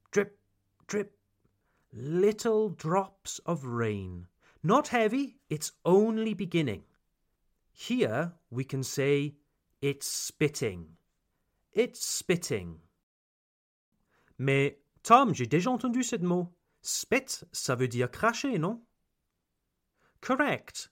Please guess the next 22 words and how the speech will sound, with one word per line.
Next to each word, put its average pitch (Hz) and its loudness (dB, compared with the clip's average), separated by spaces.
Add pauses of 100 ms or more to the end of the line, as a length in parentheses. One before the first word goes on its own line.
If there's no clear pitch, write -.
(280)
To 170 0
spit - 0 (100)
means 170 2 (140)
cracher. 120 -2 (600)
But 170 4
when 202 4
we 262 2
talk - 0
about 180 2
rain, 123 0 (420)
to 160 -2
spit - -2 (160)
or 151 2
spitting 208 -2 (400)
is 135 -2
a 139 2
normal 196 6
word 135 2 (160)
to - -4
mean 139 0
the 127 2
beginning 120 0